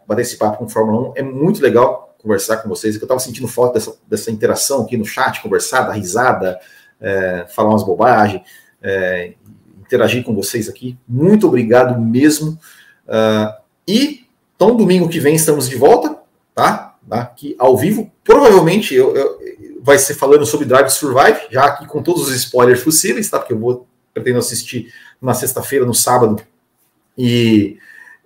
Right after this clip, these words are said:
e domingo já vim aqui falar. É, amanhã, amanhã, é, nove horas, Café com Velocidade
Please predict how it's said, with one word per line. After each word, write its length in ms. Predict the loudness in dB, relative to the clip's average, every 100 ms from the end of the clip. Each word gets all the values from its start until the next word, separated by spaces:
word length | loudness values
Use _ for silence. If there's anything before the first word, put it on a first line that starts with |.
| -4
e 760 | 0 2 4 4 4 2 -4 -14 -20 _
domingo 380 | -8 -4 -2 0
já 140 | 0
vim 120 | 0 -2
aqui 160 | -4
falar. 460 | -2 2 2 0 -6 -20 _ _ _
É, 540 | -2 2 4 4 0 -6 _
amanhã, 720 | 4 8 8 8 6 4 -2 -16 _ _ _ _ _ -2
amanhã, 580 | 0 2 2 0 -2 -6 _ _ _ _ _ _ _ _ _ _
é, 840 | -6 -2 0 0 -2 -6 -8 -10 -14 _ _ _ _ _ _ _
nove 460 | -2 4 4 6
horas, 600 | 8 8 6 2 -6 -14 _ _ _ _ _
Café 300 | -4 0 2
com 100 | 2
Velocidade 640 | 4 2 2 0 0 0 -8